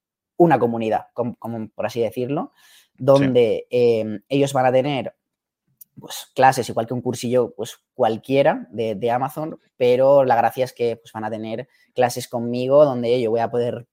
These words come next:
Speaker 1: preguntar, o sea, vo-, vo-, les voy a preguntar, eh, voy a responder, o sea,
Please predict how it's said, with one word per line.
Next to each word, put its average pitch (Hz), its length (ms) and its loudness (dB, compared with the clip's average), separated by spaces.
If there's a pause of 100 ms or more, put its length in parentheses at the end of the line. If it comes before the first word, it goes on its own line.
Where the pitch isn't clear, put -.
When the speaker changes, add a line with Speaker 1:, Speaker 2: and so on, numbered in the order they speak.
Speaker 1:
preguntar, 127 600 0
o 143 40 -6
sea, 123 120 -2
vo-, 117 120 -6
vo-, 123 180 0
les 120 120 -6
voy 120 120 -2
a 110 40 -2
preguntar, 131 600 2 (400)
eh, 120 240 0
voy 123 100 4
a 120 60 6
responder, 127 640 -2
o - 20 -18
sea, 107 360 -4